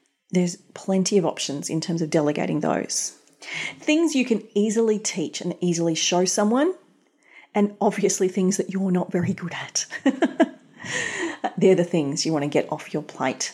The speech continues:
sooner rather than later. So my challenge to you today, if you're listening to this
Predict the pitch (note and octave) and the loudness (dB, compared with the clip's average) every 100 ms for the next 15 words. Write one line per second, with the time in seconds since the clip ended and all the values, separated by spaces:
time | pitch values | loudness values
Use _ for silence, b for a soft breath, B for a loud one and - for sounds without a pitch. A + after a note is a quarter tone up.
0 | - - - A3 F#3+ F3 E3+ - - - | -10 -6 0 2 4 4 2 -2 -20 -18
1 | - E3+ C#3+ - D3+ C#3 F#2 - F2+ - | -6 -2 -2 -4 -8 -8 -8 -10 -14 -18
2 | _ _ B B B B - D4 D4 D4 | _ _ B B B B 0 2 2 0
3 | C#4+ - - D#4+ F4 D#4+ A#3+ F#3 - - | 0 -2 2 2 4 4 6 4 0 0
4 | D3+ C#3+ C#3 - D3 - - E3 F#3+ _ | 0 0 -2 0 0 0 -2 -4 -6 _
5 | b b b b b A#3+ A#3+ A#3 A#3+ A#3 | b b b b b 2 4 4 2 2
6 | G#3+ G#3+ G3 F#3+ - - | 4 4 2 2 -4 -6